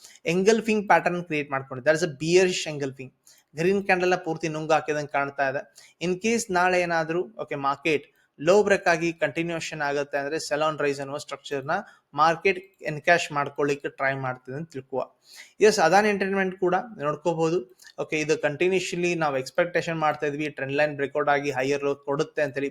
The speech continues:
ಬಹಳ ದಿನ ಆಯ್ತು ಮಾರ್ಕೆಟ್ ಇದನ್ನ ಕೊಡ್ತಾನೆ ಇಲ್ಲ, ಇಲ್ಲಿ ಫೇಲ್ಯೂರ್ ಮಾಡಿ ಕೂತ್ಕೊಂಡಿದೆ. So ಇಲ್ಲಿ ಮಾರ್ಕೆಟ್ ನಮ್ಮನ್ನ ಫೇಲ್ ಮಾಡಿದೆ, ಇನ್ನೂವರೆಗೂ ಪೊಸಿಷನ್ ಸಿಕ್ಕಿಲ್ಲ. So ಪೊಸಿಷನ್ ಸಿಕ್ಕರೆ ಇಲ್ಲಿ ಯಾವ್ದಾದ್ರು ಕ್ಲೀನ್ ಗ್ರೀನ್ ಕ್ಯಾಂಡಲ್ ಸಿಗ್ಬೇಕಾಗಿತ್ತು, ಸಿಕ್ಕರೆ ನಾವು ಬೈ ಮಾಡ್ಲಿಕ್ಕೆ ಟ್ರೈ ಮಾಡ್ತೀವಿ,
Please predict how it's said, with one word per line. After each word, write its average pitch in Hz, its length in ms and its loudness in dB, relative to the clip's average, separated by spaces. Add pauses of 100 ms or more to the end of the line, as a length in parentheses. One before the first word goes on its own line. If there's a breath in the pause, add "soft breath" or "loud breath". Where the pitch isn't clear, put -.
ಬಹಳ 143 220 4
ದಿನ 180 180 4
ಆಯ್ತು 165 220 0
ಮಾರ್ಕೆಟ್ 151 460 -2 (300 loud breath)
ಇದನ್ನ 147 180 -4
ಕೊಡ್ತಾನೆ 170 580 2
ಇಲ್ಲ, 156 120 0
ಇಲ್ಲಿ 151 280 -2
ಫೇಲ್ಯೂರ್ 156 460 2
ಮಾಡಿ 143 280 -2
ಕೂತ್ಕೊಂಡಿದೆ. 131 640 -10 (360 loud breath)
So 196 240 4
ಇಲ್ಲಿ 185 140 8
ಮಾರ್ಕೆಟ್ 170 440 4
ನಮ್ಮನ್ನ 180 280 0
ಫೇಲ್ 165 320 0
ಮಾಡಿದೆ, 160 300 2
ಇನ್ನೂವರೆಗೂ 156 440 -2
ಪೊಸಿಷನ್ 143 380 -6
ಸಿಕ್ಕಿಲ್ಲ. 143 600 -4 (340 soft breath)
So 170 180 2
ಪೊಸಿಷನ್ 165 320 0
ಸಿಕ್ಕರೆ 190 300 0
ಇಲ್ಲಿ 175 180 2
ಯಾವ್ದಾದ್ರು 165 380 2
ಕ್ಲೀನ್ 175 440 -2
ಗ್ರೀನ್ 165 240 -6
ಕ್ಯಾಂಡಲ್ 151 260 -2
ಸಿಗ್ಬೇಕಾಗಿತ್ತು, 139 720 -6
ಸಿಕ್ಕರೆ 175 340 -4
ನಾವು 165 200 -2
ಬೈ 139 260 0
ಮಾಡ್ಲಿಕ್ಕೆ 135 380 -6
ಟ್ರೈ 147 140 -2
ಮಾಡ್ತೀವಿ, 170 500 -4